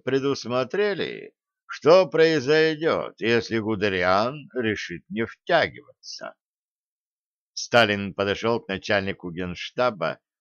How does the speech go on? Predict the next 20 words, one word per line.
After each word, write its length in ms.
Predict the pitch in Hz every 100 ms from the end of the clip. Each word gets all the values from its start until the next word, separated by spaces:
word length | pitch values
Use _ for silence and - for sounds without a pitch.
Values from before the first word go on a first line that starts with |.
| _ _ _
и 80 | 151
остановился, 1040 | 175 - - 139 127 113 104 95 - 95 - _ _ _ -
разглядывая 720 | 156 117 127 190 170 165 143
расстеленную 680 | 123 - - 160 151 143 135
на 120 | 120
столе 320 | - 123 120
карту, 580 | - 123 104 - - 67 _ _ _
испещренную 960 | 104 - 123 - 131 127 117 107 107 113
отметками. 840 | 110 135 123 85 - - 62 57 _ _ _ _ _ _ _ _ _ _ _ _ _ _ _ _ _
«Развернет 880 | 76 113 120 123 175 208 226 233 170
свои 280 | - 101 107
танки 560 | - - 82 71 - 85
фронтом 580 | 110 117 107 107 104
на 160 | 101 107
север 580 | - 98 104 123 147 147 _ _ _ _ _ -
и 160 | 92
ударит 760 | 123 156 170 151 175 110 - _ _ _ _
во 220 | 82 113
фланг 500 | 120 135 117 87 71
Рокоссовскому. 1080 | 73 95 90 117 123 104 - - 60 50